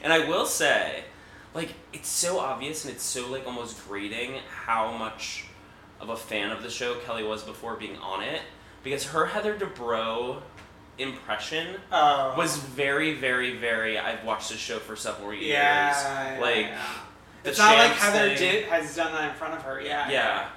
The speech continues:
Speaker 2: Well, I did, one thing, I, I'm not a huge Heather fan, but I did like when she did the, like, tongue sticking out emoji that Kelly sent to her, like, when she was impersonating it.
Speaker 1: Oh, yeah.
Speaker 2: I thought that was funny.
Speaker 1: I love that emoji.
Speaker 2: Yeah, that's
Speaker 1: But
Speaker 2: a good emoji for you.
Speaker 1: I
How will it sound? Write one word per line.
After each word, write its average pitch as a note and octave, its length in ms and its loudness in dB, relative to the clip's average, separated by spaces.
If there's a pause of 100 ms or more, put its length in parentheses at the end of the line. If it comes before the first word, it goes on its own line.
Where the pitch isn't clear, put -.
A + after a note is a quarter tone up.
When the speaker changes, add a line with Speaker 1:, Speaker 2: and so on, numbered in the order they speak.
(400)
Speaker 2:
Well, E3+ 140 2
I G3+ 140 2
did, G3 180 2 (260)
one F#3+ 220 0
thing, G#3+ 260 -4 (180)
I, F3 120 2
I'm F3+ 120 -4
not G3+ 400 0
a - 40 -10
huge - 280 -12
Heather D3+ 260 -2
fan, C#3 260 -6
but C#3+ 80 -4
I C#3 80 -2
did D3+ 180 -4
like D3+ 200 -4
when D#3+ 120 -6
she D#3+ 120 -10
did C#3+ 220 -8
the, C3+ 280 -4 (440)
like, C#3 320 -8
tongue D3+ 260 -6
sticking D3+ 340 -8
out D3+ 240 -4
emoji C#3+ 460 -6
that C#3 340 0 (280)
Kelly D3 260 0
sent - 260 -6
to - 40 -12
her, D#3+ 280 -2
like, C#3+ 120 -6
when D3 80 -6
she D3 100 -10
was C#3 120 -6
impersonating D3+ 680 -6
it. E3+ 140 2
Speaker 1:
Oh, D3+ 100 4
yeah. C#3 240 8
Speaker 2:
I A2 60 4
thought - 100 -2
that C#2+ 160 -8
was - 120 -16
funny. - 160 -14 (180)
Speaker 1:
I A#2+ 60 0
love B2 260 -2
that G#2 100 -2
emoji. F#2 600 -8 (180)
Speaker 2:
Yeah, E3+ 160 2
that's D#3 180 -2
Speaker 1:
But C#3 180 4
Speaker 2:
a - 40 -2
good - 140 -2 (280)
emoji C#3 260 -10
for C#3 120 -12
you. C3 100 -10 (180)
Speaker 1:
I C3+ 160 0